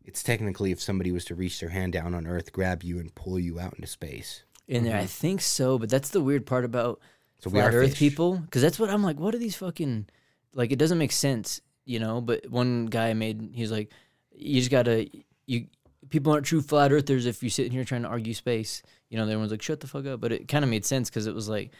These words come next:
Speaker 2: yeah, dude, if you, if you're thinking of, like, a fucking coin flying through space, like, that just doesn't even make any fucking sense, really. And,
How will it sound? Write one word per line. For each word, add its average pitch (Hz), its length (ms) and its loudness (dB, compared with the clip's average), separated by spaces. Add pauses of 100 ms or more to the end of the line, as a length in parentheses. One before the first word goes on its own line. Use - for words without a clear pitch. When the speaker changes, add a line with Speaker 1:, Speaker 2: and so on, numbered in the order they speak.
(240)
Speaker 2:
yeah, 107 160 -4
dude, 101 160 -4
if 107 100 -6
you, 127 320 -10
if 110 100 -6
you're 135 100 4
thinking 143 180 4
of, 117 60 2
like, 110 100 0
a 107 60 -4
fucking 120 280 -4
coin 113 340 -4
flying 123 280 -4
through 123 120 -4
space, 127 380 -4
like, 104 80 -10
that 107 100 -12
just 117 140 -8
doesn't 104 260 -4
even 101 120 -6
make 98 180 -10
any 98 140 -8
fucking 101 260 -12
sense, 127 320 -6
really. 104 240 -2
And, 101 140 -6